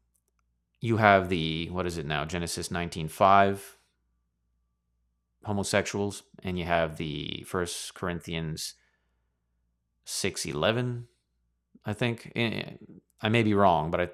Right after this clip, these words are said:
think those are the verses there. You're gonna have the unrepentant, and you're gonna have the repentant. You're gonna have those who are gonna wake up to the destruction and chaos of the homosexual activity and,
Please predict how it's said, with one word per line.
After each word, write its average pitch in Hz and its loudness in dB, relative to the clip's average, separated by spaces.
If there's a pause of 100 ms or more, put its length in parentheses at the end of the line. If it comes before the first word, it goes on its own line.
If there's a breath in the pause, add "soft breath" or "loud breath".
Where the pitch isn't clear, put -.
(100)
think 107 -4
those 87 -2
are 85 -2
the 80 -6
verses 82 -4
there. 62 -4 (1000 loud breath)
You're 123 0
gonna 131 6
have 135 10
the 117 2
unrepentant, 110 2 (340)
and 95 -6
you're 92 0
gonna 90 0
have 87 0
the 85 -4
repentant. - -10
You're 90 -10
gonna 98 0
have 92 2
those 92 2
who 87 -8
are 87 -6
gonna 82 -4
wake 82 -4
up 82 -2
to 90 -8
the 82 -8
destruction 85 2
and 69 -14
chaos 78 2
of 82 -6
the 80 -4
homosexual 82 -4
activity 90 -2
and, 82 -8